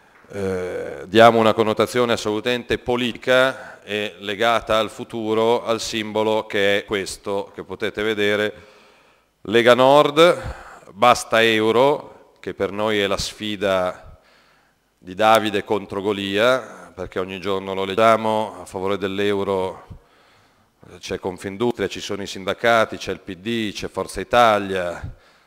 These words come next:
c'è lo stesso Grillo, ci sono tutti quelli che non hanno la forza e il coraggio di dire che fuori dall'euro riparte il lavoro,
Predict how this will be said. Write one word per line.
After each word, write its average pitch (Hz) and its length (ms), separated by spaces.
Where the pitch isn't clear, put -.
c'è - 120
lo 117 80
stesso 110 320
Grillo, 98 680
ci - 100
sono 107 220
tutti 123 260
quelli 127 200
che 117 120
non 110 140
hanno 117 200
la 107 80
forza 117 320
e 104 40
il 95 60
coraggio 107 400
di 101 140
dire 107 120
che 101 80
fuori 110 220
dall'euro 110 420
riparte 95 420
il 92 80
lavoro, 82 540